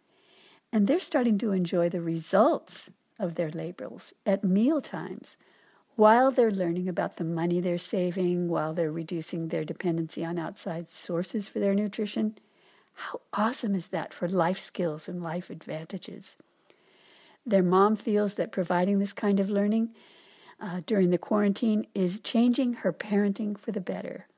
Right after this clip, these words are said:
which in turn is changing their family dynamic for the better. Much better. More silver linings. This article does not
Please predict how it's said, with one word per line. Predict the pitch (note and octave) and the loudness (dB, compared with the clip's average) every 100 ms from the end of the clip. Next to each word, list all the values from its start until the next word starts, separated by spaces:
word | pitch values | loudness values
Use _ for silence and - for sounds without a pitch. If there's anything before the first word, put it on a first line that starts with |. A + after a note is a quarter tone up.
| _ _ | _ _
which | F#3+ - | -8 -6
in | F#3 F3 | -6 -6
turn | - G#3+ A3 A3 - - - _ | -2 2 2 0 -8 -20 -20 _
is | F#3 - | -10 -6
changing | - G#3+ A3 A3 | -2 0 2 2
their | F#3+ F3+ | 0 -2
family | - F#3 F3+ E3+ | -2 0 0 -2
dynamic | E3+ E3 E3+ E3 E3+ - | -6 -8 -8 -10 -12 -12
for | G3 | -12
the | F3 | -12
better. | F3+ F3+ F3+ F#3+ - _ _ _ _ _ | -12 -14 -14 -18 -20 _ _ _ _ _
Much | F#3 F3+ - - | -8 -8 -8 -12
better. | F3 - C#3+ - _ _ _ _ _ _ _ _ _ _ _ _ _ | -12 -14 -18 -20 _ _ _ _ _ _ _ _ _ _ _ _ _
More | F#3 E3+ E3 | -6 -4 -6
silver | - - F3 D#3 | -6 -12 -12 -12
linings. | D#3 C3+ D3 D3+ C#3+ C#3+ - _ _ _ _ _ _ _ _ _ _ _ _ _ _ _ - | -12 -12 -14 -16 -18 -20 -20 _ _ _ _ _ _ _ _ _ _ _ _ _ _ _ -2
This | G#3 - | -2 4
article | G#3+ A#3 A#3 B3 | 4 4 0 -2
does | G3+ F#3+ | -2 -2
not | F#3 F3 F3+ F#3+ - | 0 2 0 -2 -6